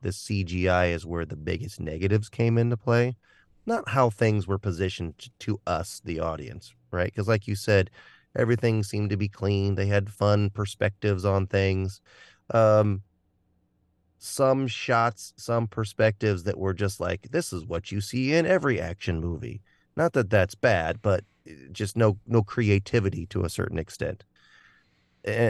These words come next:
and if I'm gonna complain about the C G I, well, uh, okay, I know. I know you had a lot to do.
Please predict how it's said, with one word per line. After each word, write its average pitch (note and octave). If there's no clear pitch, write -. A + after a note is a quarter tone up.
and G#2+
if A2+
I'm A#2
gonna A2
complain A2
about G#2
the G2
C G2+
G F#2
I, G2+
well, B2+
uh, A2
okay, C3
I C#3+
know. G#2
I A#2+
know A#2+
you A#2
had A2
a G#2
lot G2+
to G2+
do. G#2